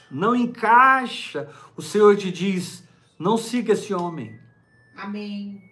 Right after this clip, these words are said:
Speaker 1: "Não siga essa mulher."
Speaker 2: Glória a Deus.
Speaker 1: "Mas, apóstolo Heber,
Speaker 2: É fulano.
Speaker 1: ele conta até o C P F, ele dá até a identidade.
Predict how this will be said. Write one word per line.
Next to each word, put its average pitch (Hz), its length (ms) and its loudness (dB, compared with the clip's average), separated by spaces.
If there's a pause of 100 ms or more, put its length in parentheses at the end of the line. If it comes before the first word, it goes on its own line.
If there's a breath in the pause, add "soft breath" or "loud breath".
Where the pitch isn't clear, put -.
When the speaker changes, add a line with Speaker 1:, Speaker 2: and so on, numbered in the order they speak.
Speaker 1:
"Não 214 180 2
siga 240 300 0
essa 233 180 0
mulher." 220 560 -2
Speaker 2:
Glória 208 300 -14
a - 20 -16
Deus. 180 560 -16 (320 soft breath)
Speaker 1:
"Mas, 135 160 -14
apóstolo 147 560 -6
Heber, 170 480 -6 (1200 soft breath)
Speaker 2:
É - 60 -20 (120)
fulano. 180 300 -20 (300)
Speaker 1:
ele 175 260 -2
conta 214 380 2
até 190 200 -2
o 226 80 2
C 226 200 -2
P 240 160 2
F, 190 600 0
ele 156 160 -2
dá 208 180 4
até 208 200 0
a 247 40 4
identidade. 175 1160 0